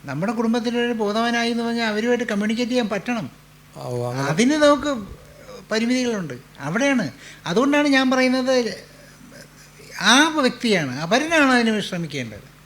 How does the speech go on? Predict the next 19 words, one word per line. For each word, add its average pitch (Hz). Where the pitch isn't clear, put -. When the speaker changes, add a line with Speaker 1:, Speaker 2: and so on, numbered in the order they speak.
Speaker 1:
സ്വയം 254
കെട്ടഴിച്ച് 320
വിട്ട് 302
പോകാൻ 254
ഒക്കില്ല. 156
കെട്ട് 196
അയാൾ 277
അഴിച്ചല്ലേ 202
ഒക്കുള്ളൂ. 107
ഈ 202
ബന്ധനം 214
അഴിക്കണമെങ്കിൽ 185
ഒരു 165
പരസഹായം 160
ആവശ്യമാണ്. 110
ആ 202
പരസഹായം 214
എന്ന് 190
പറയുന്നത് 175